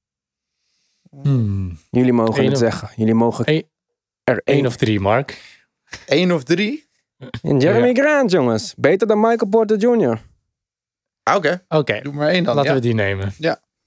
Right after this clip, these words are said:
Speaker 2: Kijk, jongens. Michael Porter Junior is natuurlijk een mega groot talent. De Nuggets hebben het hartstikke goed gedaan door hem te draften op de vijftiende positie. Hij had injury, eh, twijfels. Maar voordat zijn injury, ehm,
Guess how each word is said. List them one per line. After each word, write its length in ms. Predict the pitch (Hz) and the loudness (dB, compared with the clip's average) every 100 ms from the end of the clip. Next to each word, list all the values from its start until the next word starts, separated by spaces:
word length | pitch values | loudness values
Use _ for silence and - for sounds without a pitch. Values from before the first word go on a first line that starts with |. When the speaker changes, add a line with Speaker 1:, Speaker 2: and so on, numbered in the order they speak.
| _ | _
Speaker 2:
Kijk, 320 | - 113 - - | -2 0 -2 -14
jongens. 500 | - 104 90 107 - _ _ _ _ | -4 -2 -2 -6 -14 _ _ _ _
Michael 440 | 139 143 170 170 151 | 0 2 2 0 0
Porter 320 | 156 147 131 | 0 0 -2
Junior 340 | 131 135 135 | 0 0 0
is 100 | 110 | 0
natuurlijk 540 | 120 - 117 113 110 - _ _ | -2 -2 0 0 -2 -6 _ _
een 340 | 113 110 110 - - | -2 0 0 -4 -6
mega 540 | 113 117 127 117 101 | -2 2 2 0 -4
groot 300 | - 82 - | -4 -6 -4
talent. 380 | - 62 - - 117 | -6 -8 -12 -8 -2
De 60 | |
Nuggets 300 | 117 123 123 | 0 2 0
hebben 180 | 127 104 | -2 -2
het 100 | 110 | -2
hartstikke 360 | 123 117 - 110 | -2 -2 -4 -4
goed 200 | 113 113 | -2 -4
gedaan 320 | 101 101 98 | -2 0 0
door 80 | 90 | -2
hem 180 | 104 101 | -2 -2
te 100 | 101 | -4
draften 400 | 110 104 - 95 | -2 -2 -2 -8
op 60 | |
de 60 | 107 | -6
vijftiende 440 | - 104 - 107 | -2 -2 -2 -8
positie. 600 | 101 113 117 120 - 120 - _ _ _ | -4 -4 -2 -4 -4 -6 -6 _ _ _
Hij 140 | 110 | 0
had 180 | 110 - - | 0 -2 -2
injury, 560 | 147 147 135 131 127 - | 0 0 0 0 0 -2
eh, 160 | - 120 | -2 -2
twijfels. 760 | 113 - 120 120 110 107 - - _ _ | -2 0 0 0 0 -2 -4 -14 _ _
Maar 160 | - 107 | -4 0
voordat 340 | 117 120 120 | 2 2 2
zijn 180 | 113 113 - | 0 -2 -2
injury, 640 | 127 123 127 113 113 - | -2 -2 -2 -2 -2 -4
ehm, 680 | - 110 101 101 101 95 98 | -2 -2 0 -2 -2 -4 -6